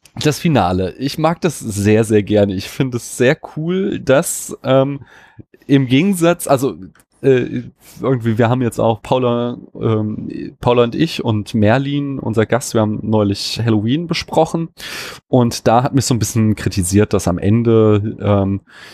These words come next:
die Protagonistin doch wieder von einem Typen gerettet werden muss. Das ist hier auch so ein bisschen, weil Nancy halt am Ende irgendwie den Papa ruft, aber auf dem Weg dahin ist sie halt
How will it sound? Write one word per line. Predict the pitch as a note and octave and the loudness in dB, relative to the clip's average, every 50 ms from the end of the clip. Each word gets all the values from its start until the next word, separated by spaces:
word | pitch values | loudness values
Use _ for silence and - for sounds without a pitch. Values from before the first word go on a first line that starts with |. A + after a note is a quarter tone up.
| - _ _ | -20 _ _
die | - G2 G2 E2+ - G2+ F#2+ F#2 F#2 F2+ F2+ - - | -2 -2 -2 0 0 0 0 2 0 0 -2 -4 -2
Protagonistin | - A2+ G#2 - G2+ F#2 G2+ G2+ A2+ - - - A2 G2+ | -2 -2 -2 0 0 0 2 2 2 2 0 0 0 0
doch | G2 G#2+ - - | 0 0 0 2
wieder | G#2+ G2+ F#2+ | 2 2 2
von | - A2 G2 | 2 0 0
einem | F#2+ F#2+ F#2+ F#2+ F#2 | 0 0 -2 -2 -4
Typen | - - - E3 E3+ E3 - A#2 G#2+ G2+ F#2 | -6 0 0 0 0 0 -2 -2 -2 -2 -2
gerettet | - F#2 - G2+ - - A2+ F2 F2+ F2 | -4 -4 -4 -4 -2 -2 -4 -2 0 2
werden | G2+ G2+ G2 F#2+ G2+ G2 | 4 4 4 4 2 0
muss. | G2 A2 D3 - - - - - - - _ | 0 0 0 -2 -4 -10 -18 -20 -20 -10 _
Das | - G#2 - | -6 -6 -4
ist | - D#3+ - - | -4 -6 -4 0
hier | - G3 - - | 0 0 2 2
auch | - D#3 F3 | 0 0 0
so | - - G3+ | 0 -2 -2
ein | D3+ B2 | -2 -2
bisschen, | - - D3 F3+ F#3+ - - - G#3 G3+ G3+ G3+ F#3+ D3 | 0 0 0 0 0 -2 -2 0 0 0 0 -2 -4 -2
weil | A#2+ B2+ C3 C3 A#2 G#2+ | 0 2 2 2 2 2
Nancy | G#2 G2+ G#2 B2 D3 - - - D#3+ C#3+ C#3+ C#3 C3+ B2+ - - | 2 0 0 -2 -2 -6 -8 -8 -8 -6 -4 -4 -4 -4 -4 -4
halt | - B2 A#2 A#2 A#2+ | -2 0 0 0 0
am | A2 G#2+ | -2 -2
Ende | G#2+ A#2 A#2 | -2 -4 -4
irgendwie | A2+ A2 G#2 - A#2+ | -4 -6 -6 -6 -4
den | G#2+ A2 G2+ | -4 -4 -4
Papa | - C#3+ C3+ - E3+ E3 | -4 -4 -2 -2 -2 -4
ruft, | D3+ D3+ F3 G3 G#3 - - - - - - - - - _ | -4 -6 -8 -10 -10 -12 -14 -20 -20 -20 -20 -20 -20 -12 _
aber | - A2 A#2+ C#3 D#3 D3+ D#3 C#3+ C#3+ - C3 B2 - - _ _ _ _ | 0 2 4 2 2 2 4 4 4 4 2 0 -2 -8 _ _ _ _
auf | - B2+ A#2+ - | 0 0 2 2
dem | - B2+ A#2 G2+ | 2 0 2 2
Weg | A2 C3 - - - | 2 2 2 2 0
dahin | - A2 G#2 F#2 A2+ A2+ C3 C3 | 0 0 2 2 0 -2 -2 -4
ist | - A#2 - - | -8 -10 -8 -6
sie | C3 B2+ | -4 0
halt | A2+ A2 G#2 G#2 | 0 0 0 0